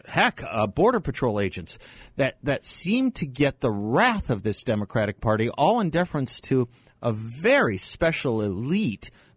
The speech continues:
the majority of which, I mean, the majority of, of Americans have not gone to college. This is an elitist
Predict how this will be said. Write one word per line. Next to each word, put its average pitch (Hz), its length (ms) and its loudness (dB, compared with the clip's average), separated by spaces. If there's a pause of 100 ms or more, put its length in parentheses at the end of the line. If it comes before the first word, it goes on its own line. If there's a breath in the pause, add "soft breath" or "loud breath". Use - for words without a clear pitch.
(120)
the 127 100 2
majority 165 560 2
of 127 140 0
which, - 420 -2
I 135 120 -2
mean, 143 140 0
the 139 60 2
majority 180 520 2
of, 123 180 -4
of 127 180 -2
Americans 135 520 0
have 113 120 -2
not 135 180 0
gone 131 180 -2
to 117 80 -4
college. 180 360 0
This - 240 -2 (100)
is 240 260 4
an 143 160 -2
elitist 135 1300 -2